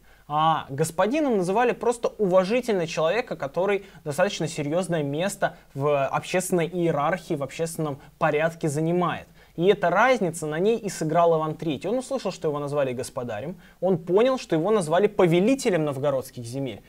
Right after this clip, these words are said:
и потребовал от Новгорода передачи полной власти в Москву. А, новгородцы воспротивились. А, в ответ на это в тысяча четыреста семьдесят восьмом году Иван Третий осадил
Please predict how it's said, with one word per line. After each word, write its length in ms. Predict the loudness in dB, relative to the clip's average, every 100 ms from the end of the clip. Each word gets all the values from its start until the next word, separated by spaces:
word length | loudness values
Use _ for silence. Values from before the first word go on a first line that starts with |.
| -6
и 80 | 2
потребовал 600 | 2 4 2 2 4 4
от 120 | 4
Новгорода 460 | 2 2 4 4 2
передачи 800 | -2 0 4 4 6 4 2 -2
полной 600 | 0 0 4 4 4 2
власти 600 | 4 4 4 0 -4 -4 -8 -16
в 80 | -6
Москву. 540 | -4 -2 -2 -4 -4 -6 -18 _ _
А, 260 | -4 -2 0
новгородцы 720 | 0 2 4 4 2 -4 -8 -10 _
воспротивились. 840 | -4 0 0 0 0 0 0 -2 -8 _ 0
А, 180 | 2
в 80 | 2
ответ 260 | 2 2 2
на 140 | 0
это 200 | 0 -2
в 60 | -2
тысяча 300 | -4 -4 -8
четыреста 400 | -2 -2 -2 -4
семьдесят 400 | -4 -2 -4 -2
восьмом 320 | -2 -2 -2
году 340 | 0 2 0 -2 -4
Иван 240 | 0 2
Третий 260 | 2 2 0
осадил 680 | -4 -2 0 2 2 0